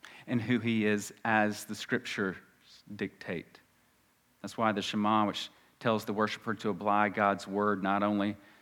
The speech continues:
to apply it to the doorpost, but like I said, his very hands and his very head too. Now, is that literal?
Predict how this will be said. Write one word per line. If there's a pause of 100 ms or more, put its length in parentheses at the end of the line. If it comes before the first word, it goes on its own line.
(140)
to (180)
apply
it
to
the
doorpost,
but
like
I
said, (280)
his
very
hands (720)
and
his
very
head
too. (1040)
Now, (380)
is
that
literal?